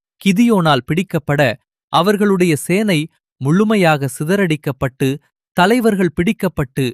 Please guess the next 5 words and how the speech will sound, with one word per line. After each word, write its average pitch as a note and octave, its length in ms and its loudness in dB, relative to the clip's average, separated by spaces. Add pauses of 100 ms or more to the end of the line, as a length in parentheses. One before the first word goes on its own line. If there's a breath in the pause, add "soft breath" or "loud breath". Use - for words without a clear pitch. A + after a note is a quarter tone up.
(140)
கொலை F#3 380 -2
செய்யப்பட்டனர். A#2 680 -6 (1120)
இந்த A3+ 360 2
குறிப்பான B3 520 0
தோல்வியில் F3+ 640 -2